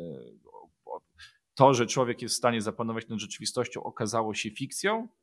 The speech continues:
Człowiek znowu powinien wrócić do tego myślenia, które było czy w chrześcijaństwie, czy w klasycznej filozofii greckiej, czy właśnie w tych ludach, e, pierwotnych, że jest zależny od rzeczywistości, że ta rzeczywistość rządzi się swoimi własnymi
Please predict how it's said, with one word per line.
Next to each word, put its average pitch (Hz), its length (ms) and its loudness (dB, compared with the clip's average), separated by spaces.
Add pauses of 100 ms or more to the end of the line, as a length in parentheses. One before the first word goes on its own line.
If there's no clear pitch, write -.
Człowiek 127 380 2
znowu 156 340 4
powinien 117 420 -2
wrócić 117 340 -4
do 104 100 -4
tego 110 240 -2
myślenia, 110 380 -2
które 101 220 -4
było 98 180 -6
czy - 120 -6
w - 40 -14
chrześcijaństwie, 120 800 2
czy 101 180 -6
w - 60 -20
klasycznej 107 400 -4
filozofii 135 520 0
greckiej, 110 340 -2
czy - 140 -6
właśnie 107 240 -4
w - 40 -20
tych - 160 -8
ludach, 131 440 4 (380)
e, 117 260 2
pierwotnych, 117 640 2
że 110 380 -2
jest 127 400 2 (100)
zależny 123 380 4
od 110 80 -4
rzeczywistości, 117 760 -2
że 110 100 -6
ta 120 120 -6
rzeczywistość 117 600 -6
rządzi 120 280 -2
się 120 80 -8
swoimi 120 500 -2
własnymi 110 680 -2